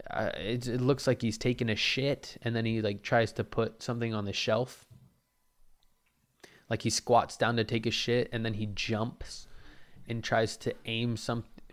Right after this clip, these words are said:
put something in a shelf on a, like, put his fucking deodorant back on the shelf. I don't know what he's doing, but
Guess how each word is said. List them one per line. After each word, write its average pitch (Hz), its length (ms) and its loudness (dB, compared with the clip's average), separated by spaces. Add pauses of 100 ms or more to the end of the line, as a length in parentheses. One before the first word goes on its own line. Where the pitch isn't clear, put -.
(220)
put - 220 -4
something 120 260 -2
in 107 100 0
a 101 60 -2
shelf - 680 0
on 107 140 -4
a, 98 160 -4
like, 107 320 -4
put - 200 0
his 107 320 -4
fucking 107 680 -6
deodorant 104 440 0
back 101 200 -2
on 101 100 -6
the 101 80 -6
shelf. - 300 -8
I 117 100 4
don't 131 120 2
know 117 80 2
what 113 280 4
he's 104 240 -2
doing, 104 320 -4
but - 240 -8